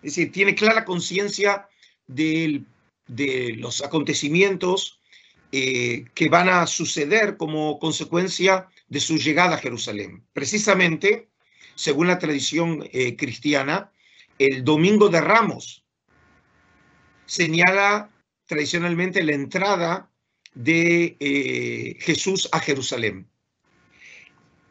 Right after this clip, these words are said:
Y a partir de aquí se suceden los acontecimientos, porque según cuentan los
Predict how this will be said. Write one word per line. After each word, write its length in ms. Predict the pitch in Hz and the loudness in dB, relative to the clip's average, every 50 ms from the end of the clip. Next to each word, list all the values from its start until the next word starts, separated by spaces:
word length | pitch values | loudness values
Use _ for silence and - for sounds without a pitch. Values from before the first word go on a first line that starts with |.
| _ _ _ _ _ _ - | _ _ _ _ _ _ -2
Y 120 | - 185 | 4 4
a 80 | 175 - | 4 6
partir 420 | - 180 180 170 - 269 277 277 | 6 2 2 2 0 0 2 4
de 120 | 240 247 | 4 2
aquí 460 | 226 233 226 233 226 226 233 247 254 277 | 2 2 -2 -6 -4 -4 -4 -6 -8 -10
se 300 | - - - - 190 180 | -10 -8 -6 -4 -4 -4
suceden 540 | - 202 180 - - 208 214 208 226 208 | -4 -4 -4 0 2 2 4 4 2 0
los 160 | 190 185 - - | -2 -4 -6 -8
acontecimientos, 1080 | - - 165 151 156 151 - 147 139 139 131 120 107 104 107 - - - - - _ _ | -8 -8 -8 -8 -8 -8 -8 -6 -6 -6 -6 -8 -10 -10 -14 -16 -18 -20 -20 -20 _ _
porque 260 | - - 156 143 - 147 | -6 -6 -6 -4 -4 -4
según 460 | - - 165 151 185 220 240 233 220 | -2 -2 -2 0 0 -2 -2 -2 2
cuentan 460 | - 202 214 214 214 208 202 196 185 | 6 6 6 6 6 2 2 2 2
los 460 | 170 156 147 143 120 - - - _ | 2 0 0 -2 -4 -8 -14 -20 _